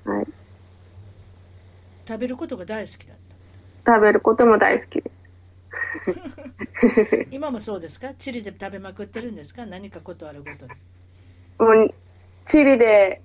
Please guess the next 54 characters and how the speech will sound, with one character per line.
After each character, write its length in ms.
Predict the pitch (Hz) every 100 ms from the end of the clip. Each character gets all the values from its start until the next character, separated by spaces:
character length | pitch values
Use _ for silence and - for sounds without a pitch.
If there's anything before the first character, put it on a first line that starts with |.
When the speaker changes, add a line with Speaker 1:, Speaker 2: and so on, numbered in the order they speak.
| -
Speaker 2:
で 180 | 226 214
き 140 | 247
る 120 | 214
日 120 | 208
本 220 | 247 233 226
料 160 | 233
理 120 | 202
を 120 | 180 175
頑 200 | 196 202
張 80 |
っ 80 | 196
て 180 | - -
作 160 | - 185
っ 40 |
て 120 | -
ま 120 | - -
す。 60 | - _ - - - - _ - - - -
Speaker 1:
お、 140 | 254 202
は 180 | 214
い、 60 | 180
は 200 | 139 160
い。 80 | 127 - - 190
<laughs> 320 | 175 - -
あ 160 | 185
の 720 | 185 180 175 175 170 165 156 143
ー、 60 | - -
あ 80 | 214
ん 60 |
ま 80 | 285
り 80 | 339
な 120 | 254
い 40 |
っ 20 | 349
て 80 |
お 60 | 170
っ 20 |
し 100 | 143
ゃ 40 | 143
っ 20 |
て 100 | 139
ま 100 | 131
し 100 | -
た 80 | 185
ね。 320 | 359 381 - -
チ 160 | -
リ 120 | 165 151
に 120 | 143
は 140 | 143
や 140 | 147 147
っ 40 |
ぱ 80 | 170
り 100 | 156
そ 120 | -
の 220 | 147 147